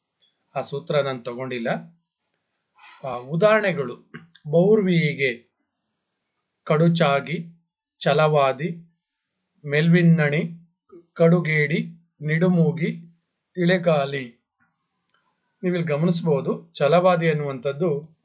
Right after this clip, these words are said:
ಬಹುವ್ರೀಹಿ ಸಮಾಸಕ್ಕೆ ಇರುವಂಥ ಉದಾಹರಣೆ. ಆ, ಈ ಥರ ಡೌಟ್ಸ್‌ನ ನಾನು ಕ್ಲಿಯರ್ ಮಾಡ್ತಾ ಇರ್ತೀನಿ.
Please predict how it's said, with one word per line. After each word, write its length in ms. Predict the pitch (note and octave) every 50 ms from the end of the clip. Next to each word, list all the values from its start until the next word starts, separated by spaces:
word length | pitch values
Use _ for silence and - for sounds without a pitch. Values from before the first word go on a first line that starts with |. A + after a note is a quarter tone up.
| D#3+
ಬಹುವ್ರೀಹಿ 420 | C#3 C3+ C3 C#3 D#3 E3 D3+ D3+ D3+
ಸಮಾಸಕ್ಕೆ 760 | D3 - C#3+ B2+ C3 B2 B2 - - _ _ - G#3+ A#3+ - -
ಇರುವಂಥ 400 | C#3+ C3 B2 A#2+ A2+ A2+ - -
ಉದಾಹರಣೆ. 560 | - B2+ A#2+ A2+ A2+ A2 G#2+ _ _ _ _ _ _ _ _ _ _ _ _ _ _ _ _ _ _ _ _ _ _ _ _ _ _ _ _ _ _ _ _ _ _ _ _ _ _ _ _
ಆ, 60 | D3
ಈ 140 | C#3+ D#3 E3+
ಥರ 160 | E3+ G3+ F#3+
ಡೌಟ್ಸ್‌ನ 520 | F#3 E3 E3 E3+ F#3 G3 E3+ - - - F#3+ F3+ E3+ E3 E3 D#3+ D3+ D3 C#3 C3+ - _ _ _ _ _ _
ನಾನು 180 | D#3+ D#3 D3+ D#3
ಕ್ಲಿಯರ್ 260 | - D3 D3+ E3 D#3+
ಮಾಡ್ತಾ 280 | D3+ D3 C3+ C3 - C#3
ಇರ್ತೀನಿ. 460 | B2 A#2 _ C3 B2 C#3+ - -